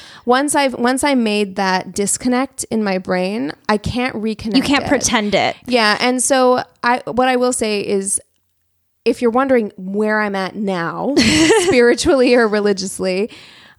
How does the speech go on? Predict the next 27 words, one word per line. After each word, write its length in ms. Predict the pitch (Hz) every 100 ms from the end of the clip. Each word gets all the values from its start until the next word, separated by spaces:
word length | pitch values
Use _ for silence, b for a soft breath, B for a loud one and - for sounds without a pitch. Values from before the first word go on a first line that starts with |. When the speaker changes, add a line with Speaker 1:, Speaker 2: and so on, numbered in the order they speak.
| _
Speaker 1:
I, 600 | 202 202 214 233 247 254 - _ _ _ -
I 180 | 233 240
do, 560 | 185 233 233 247 247 -
and 100 | 214
I 60 |
don't 100 | 214
wanna 140 | 214 208
be 100 | 208
this, 260 | 190 185
like, 280 | - 180 - _ _ _ -
person 480 | - - - - -
in 140 | 214
L 160 | 190 175
A. 180 | 117 -
I 120 | - 240
do 240 | 254 294
consider 420 | 349 302 247 220
myself 360 | 202 196 190 185
to 100 | 202
be 260 | 180 175 -
a 120 | 196 196
spiritual 600 | - - 180 175 - -
person. 420 | - - - -
I 80 | -
Speaker 2:
Right. 140 | 220 233
Speaker 1:
feel 100 | 226
like 200 | 214